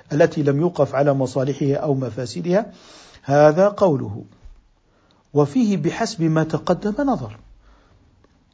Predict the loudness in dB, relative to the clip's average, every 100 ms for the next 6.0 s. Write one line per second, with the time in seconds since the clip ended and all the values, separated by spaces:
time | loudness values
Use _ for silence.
0 | -14 -8 -4 0 0 6 6 6 2 -8
1 | -4 -2 2 2 6 4 4 -8 -8 -8
2 | -2 0 0 -2 0 2 4 4 2 0
3 | 2 2 2 2 -2 -2 0 -2 -6 -14
4 | _ _ _ _ -20 -20 -20 -8 4 6
5 | 8 6 6 6 4 2 0 0 -2 -4